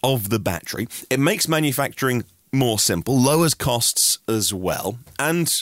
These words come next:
Hyundai and Kia say that's what will unlock a thousand kilometres of range on some of their models.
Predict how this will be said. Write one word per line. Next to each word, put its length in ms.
Hyundai 300
and 100
Kia 220
say 180
that's 240
what 140
will 220
unlock 540
a 40
thousand 640
kilometres 480
of 120
range 360
on 160
some 220
of 120
their 160
models. 460